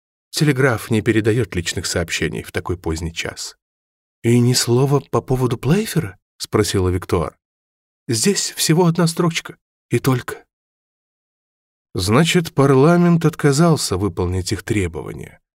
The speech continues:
а то и вовсе не воспринял всерьез. Быть может, глупо было надеяться на столь быстрый ответ на забастовку до того, как начнет сказываться дефицит серебра,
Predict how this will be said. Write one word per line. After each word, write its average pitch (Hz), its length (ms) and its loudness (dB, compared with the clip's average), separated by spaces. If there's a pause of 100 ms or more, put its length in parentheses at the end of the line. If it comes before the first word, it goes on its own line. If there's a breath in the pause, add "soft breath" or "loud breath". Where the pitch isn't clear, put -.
(220)
а 101 140 -2
то 107 100 2
и 104 80 4
вовсе 113 400 2
не 87 140 -4
воспринял 82 500 -2
всерьез. - 640 -6 (720)
Быть 95 320 0
может, 113 380 2
глупо 113 420 2
было 87 280 2
надеяться 95 560 0
на 92 100 2
столь 90 280 0
быстрый 92 480 0
ответ 87 340 -2
на 87 80 0
забастовку 85 840 -4
до 85 220 0
того, 92 320 0
как 90 220 -2
начнет 92 420 -2
сказываться 85 640 -2
дефицит 85 500 -4
серебра, 82 560 -2